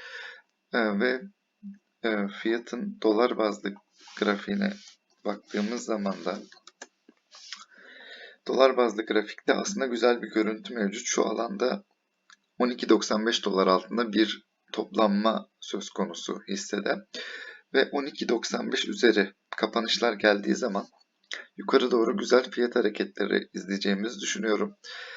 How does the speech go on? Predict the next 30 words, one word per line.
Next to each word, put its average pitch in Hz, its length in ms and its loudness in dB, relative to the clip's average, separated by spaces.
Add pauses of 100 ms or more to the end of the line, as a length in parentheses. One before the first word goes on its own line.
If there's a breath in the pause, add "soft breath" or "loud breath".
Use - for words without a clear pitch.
(380 loud breath)
Geçen 123 260 2
haftaki 131 400 -2
geri 120 240 6
çekilmeyle 117 640 0
beraber 101 520 2
on 131 240 2
bir - 220 0
kırka - 1700 -6
doğru 110 300 2
bir, - 340 -4 (120)
e, 107 200 -2
on 123 240 -4
bir 110 120 0
kırk - 200 -10
güzel 107 320 2
destek 107 360 0
bölgesi 101 400 -2
dolar 98 300 2
bazlı 98 420 0 (400 loud breath)
bir 113 60 0
geri 117 260 6
çekilme 120 420 -2
yaşamış. 104 460 -4 (360 loud breath)
Buradan 123 340 6
destek 120 320 4
alıp 107 260 2
on 131 120 0
iki 120 240 -4
yirmi 104 340 2
üzeri, 107 540 2